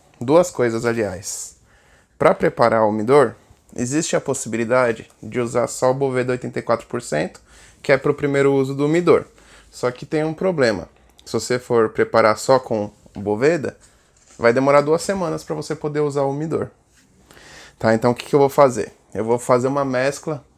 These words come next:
das duas formas que tem. Utilizar água, é, destilada,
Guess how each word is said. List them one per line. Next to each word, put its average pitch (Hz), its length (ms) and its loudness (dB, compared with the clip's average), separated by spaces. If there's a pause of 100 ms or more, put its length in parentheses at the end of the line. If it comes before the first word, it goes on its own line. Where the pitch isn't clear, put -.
(140)
das 120 200 0
duas 143 280 2
formas 127 340 0
que - 80 -18
tem. 135 320 0 (760)
Utilizar 117 640 2 (840)
água, 113 540 2 (380)
é, 104 320 0
destilada, 117 760 2